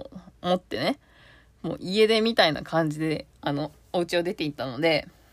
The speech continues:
そんな準備不足で行くとか思いながら、<laughs> まあ、家庭のなんか事情が、なんだろう、大変そうだなっていう感じしか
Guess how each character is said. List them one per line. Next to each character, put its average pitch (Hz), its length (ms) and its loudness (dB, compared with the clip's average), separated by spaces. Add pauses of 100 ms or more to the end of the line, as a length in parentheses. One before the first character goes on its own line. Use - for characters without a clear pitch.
(960)
そ 269 220 4
ん 311 160 6
な 302 160 8
準 285 200 8
備 277 160 8
不 277 120 4
足 277 260 2
で 151 120 2
行 156 100 -4
く 214 160 -4
と - 80 -4
か - 160 -6
思 147 180 -2
い 214 60 8
な 240 160 2
が 240 200 8
ら、 - 200 0 (240)
<laughs> - 240 -14
ま 165 80 4
あ、 - 20 0
家 330 340 4
庭 - 20 6
の 311 140 4
な 302 100 6
ん 302 80 2
か 165 100 6
事 147 140 -2
情 220 180 8
が、 214 300 8 (180)
な 190 80 0
ん 185 60 2
だ 156 80 2
ろ - 80 -2
う、 - 20 -8
大 208 220 8
変 262 160 8
そ 240 160 8
う 233 40 6
だ 233 120 4
な 240 260 6
っ - 60 -10
て 175 80 0
い 147 180 2
う 143 60 -2
感 180 240 0
じ 165 60 -6
し - 100 -8
か 131 200 0